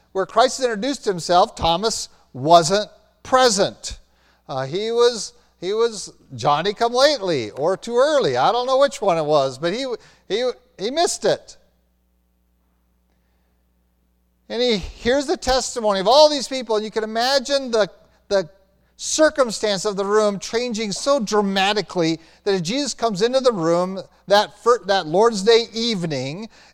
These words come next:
and now all of the confusion, all the animosity, all of the questions,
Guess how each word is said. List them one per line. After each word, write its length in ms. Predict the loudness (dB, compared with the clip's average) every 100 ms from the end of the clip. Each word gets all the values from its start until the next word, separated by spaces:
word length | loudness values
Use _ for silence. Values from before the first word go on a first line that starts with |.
| -4
and 420 | 2 4 4 2
now 280 | 0 2 2
all 500 | 4 6 8 8 6
of 80 | 4
the 100 | 0
confusion, 680 | -2 -6 -2 0 0 -2
all 240 | 2 4 4
the 160 | 2
animosity, 640 | -2 -2 0 0 -2 0 0
all 280 | 4 4 4
of 80 | 2
the 80 |
questions, 800 | -2 2 2 0 -2 -2 -2 -6